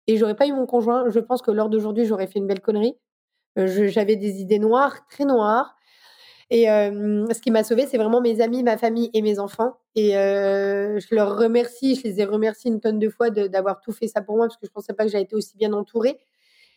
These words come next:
Même si, euh, j'ai, j'ai, j'ai pris mes distances avec beaucoup et je, je me suis fermée, fermée, fermée.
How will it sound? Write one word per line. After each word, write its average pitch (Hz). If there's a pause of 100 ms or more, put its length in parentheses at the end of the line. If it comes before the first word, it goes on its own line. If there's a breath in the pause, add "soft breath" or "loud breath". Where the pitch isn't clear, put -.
(160)
Même 240
si, 254
euh, 220
j'ai, 202
j'ai, 196
j'ai 185
pris -
mes 208
distances 226
avec 190
beaucoup 220
et 214
je, 185
je 196
me 190
suis 185
fermée, 220
fermée, 208
fermée. 202